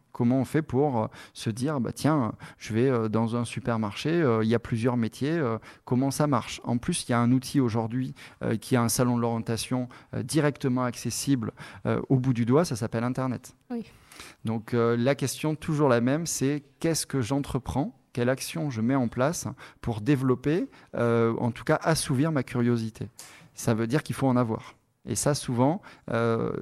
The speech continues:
Speaker 1: chez les jeunes, euh, de ce que j'ai observé, c'est souvent ce qui manque. C'est-à-dire que, en effet, comme je le disais tout à l'heure, en fonction de l'objectif qui est le sien, on a des, euh, c'est plus facile de regarder,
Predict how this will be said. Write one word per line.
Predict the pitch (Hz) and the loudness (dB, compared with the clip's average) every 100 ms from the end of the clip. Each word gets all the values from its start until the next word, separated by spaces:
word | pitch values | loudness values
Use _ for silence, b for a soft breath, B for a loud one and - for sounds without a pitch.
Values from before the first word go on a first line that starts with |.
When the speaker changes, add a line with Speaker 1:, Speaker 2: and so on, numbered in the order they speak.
| - | -8
Speaker 1:
chez | - 139 | -2 0
les | 127 | 0
jeunes, | 104 131 170 127 - | 0 0 0 -2 -6
euh, | 117 117 | -6 -6
de | 110 | -6
ce | 107 | -6
que | - | -4
j'ai | 110 117 | 0 2
observé, | 110 - 110 113 180 B B | 2 -2 0 0 -2 B B
c'est | - 110 | -8 -6
souvent | - 123 135 147 | -4 -2 -2 -4
ce | |
qui | - 123 | -6 -4
manque. | 113 110 - | -4 -6 -10
C'est-à-dire | - 107 104 123 | -8 -6 -2 -2
que, | - 120 - - | -2 -4 -4 -2
en | 127 | 0
effet, | 127 120 156 160 | 2 2 0 0
comme | - 120 | 2 2
je | 113 | 4
le | 120 | 2
disais | 120 139 | 2 0
tout | - | -2
à | 113 | -2
l'heure, | 110 127 185 B B B | 2 0 -2 B B B
en | 117 | -4
fonction | 131 127 - 143 | 0 0 0 0
de | 117 | 2
l'objectif | 110 131 120 131 - - 139 - - | 2 2 2 -2 -4 -10 -10 -10 -14
qui | - | -6
est | 113 | -4
le | 107 | -4
sien, | - 123 180 B B B | -4 -4 -4 B B B
on | 110 113 | 0 2
a | 123 | 2
des, | 120 113 110 - B B | 2 2 2 -2 B B
euh, | 110 | -6
c'est | - 123 | -2 0
plus | - | 0
facile | 147 135 - 143 | 0 0 0 -4
de | 113 | -2
regarder, | 107 127 123 120 127 131 | 0 2 4 2 2 0